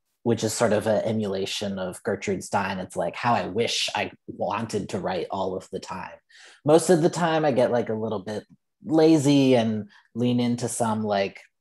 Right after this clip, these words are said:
uh, more traditional narrative, like, tools in, in storytelling. And there's nothing wrong with that, but I just love when I get to kind of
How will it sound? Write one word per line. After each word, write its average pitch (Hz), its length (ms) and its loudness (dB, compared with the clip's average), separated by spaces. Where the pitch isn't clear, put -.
uh, 95 320 -6
more 117 520 0
traditional 117 760 2
narrative, 104 680 -2
like, 87 280 -10
tools 85 600 -4
in, 90 240 -6
in 104 160 -8
storytelling. 98 560 -4
And 120 120 -2
there's 120 120 2
nothing 117 200 2
wrong 117 200 -2
with 92 120 -4
that, 87 240 -8
but 95 220 -2
I 123 160 4
just 127 240 0
love 120 420 2
when 107 140 -2
I 98 80 -4
get - 180 -6
to - 80 -8
kind 98 240 -6
of 92 220 -10